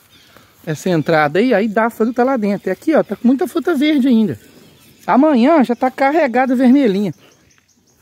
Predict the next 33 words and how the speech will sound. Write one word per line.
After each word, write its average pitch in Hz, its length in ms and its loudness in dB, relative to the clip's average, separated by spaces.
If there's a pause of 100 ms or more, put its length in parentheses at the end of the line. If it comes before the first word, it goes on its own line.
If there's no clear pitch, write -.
(120)
Mas 160 240 -4
perdeu 202 440 2
muito, 180 340 -4
dá, 175 180 -4 (100)
dá 190 140 -2
dó, 160 220 -2
pessoal. 156 340 -8
Mas 175 160 -6
a 196 60 -4
gente 196 200 -8
não, 220 320 -2 (640)
não 208 220 0
dá 254 160 0
conta, 151 360 -6
né? 170 220 -6
Por 180 80 -12
isso 190 100 -14
que 277 60 -6
eu 262 60 0
falo, 175 340 -2 (640)
não, 175 80 -4
não 180 80 -2
planta 262 440 2
muito 233 280 2
pé 202 200 -2
de 190 120 -10
fruta 185 300 -12
que - 100 -20
produz 156 400 -6
muito, 185 340 -2
como 156 220 -4
a - 20 -4
cerola, 151 540 -2